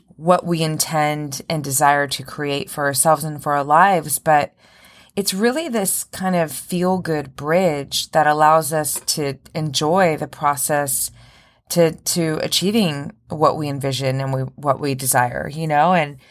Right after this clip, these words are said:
I found my, so literally today, as I was journaling and, and in my morning ritual moment,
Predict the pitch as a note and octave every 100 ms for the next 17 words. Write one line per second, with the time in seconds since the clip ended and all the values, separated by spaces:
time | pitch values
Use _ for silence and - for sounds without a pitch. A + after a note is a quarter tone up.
0 | - - - - _ _ _ F#3+ F#3 A3
1 | B3 B3 - F#3+ F3 - F#3 A3+ A3+ G3
2 | F3 E3 - - E3+ E3+ D#3 C#3+ C3+ _
3 | _ _ _ _ _ _ _ E3 E3+ F3+
4 | E3+ C#3+ F3+ F#3+ F#3 E3 D3+ D3+ - D#3
5 | F3 F3+ E3+ D#3+ D#3+ E3+ E3 D3 C#3+ F3+
6 | - D3+ D3 D3+ F3+ E3+ C#3 C3+